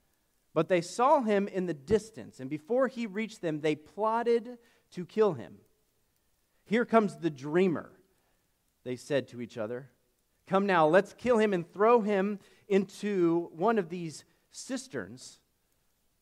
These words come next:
and say that this ferocious animal devoured him.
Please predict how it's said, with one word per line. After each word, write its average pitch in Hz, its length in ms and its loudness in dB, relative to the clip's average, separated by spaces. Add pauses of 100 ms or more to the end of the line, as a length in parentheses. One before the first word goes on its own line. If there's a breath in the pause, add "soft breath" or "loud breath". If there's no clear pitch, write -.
(400)
and 160 160 -4
say 220 240 4
that 190 160 2
this 185 160 -2
ferocious 202 920 0
animal 180 420 0
devoured 139 720 -6
him. 98 280 -20